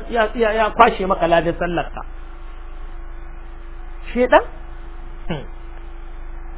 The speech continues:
Ai sunan shi din nan shedan, ka bar shi a shedan din.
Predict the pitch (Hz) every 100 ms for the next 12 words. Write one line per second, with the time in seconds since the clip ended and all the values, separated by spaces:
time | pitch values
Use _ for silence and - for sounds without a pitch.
0 | - - - - - - - - - 165
1 | 180 - 202 208 - 180 190 165 156 -
2 | 156 143 - 147 143 120 117 123 135 123
3 | 127